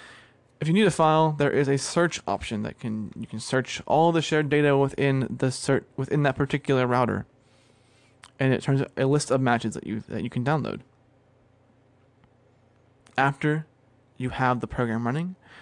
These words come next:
the default router is filled in and a random name is assigned to you automatically. All you need to do is connect and start playing around. There you'll find many files that people are sharing, rooms to chat about certain topics, and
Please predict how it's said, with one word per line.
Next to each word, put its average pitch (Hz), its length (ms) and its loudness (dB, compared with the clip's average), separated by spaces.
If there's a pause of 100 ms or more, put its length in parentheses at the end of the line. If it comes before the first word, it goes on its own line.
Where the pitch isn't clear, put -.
(140)
the 127 80 -4
default 143 400 0
router 135 260 0
is 123 280 -4 (340)
filled 196 340 4
in 180 280 4
and 135 400 -2 (100)
a 135 140 0
random 131 560 0
name 120 340 0
is 110 100 -2
assigned 117 340 -2
to 92 100 -10
you 107 320 -4
automatically. 107 560 -4 (760)
All 131 140 4
you 143 100 2
need 160 180 2
to - 40 -6
do 110 320 -4
is 117 180 -4
connect 147 420 -4
and 147 120 -2
start - 260 -2
playing 165 220 0
around. 170 360 -2 (720)
There 151 180 2
you'll 160 180 2
find 143 380 0
many 139 200 2
files 135 360 0
that 139 80 -2
people 131 260 -2
are 123 100 0
sharing, 143 460 -2
rooms 143 460 2
to 143 60 -2
chat 131 300 2
about 123 400 -2
certain 127 260 -4
topics, 139 440 -4
and 131 220 -4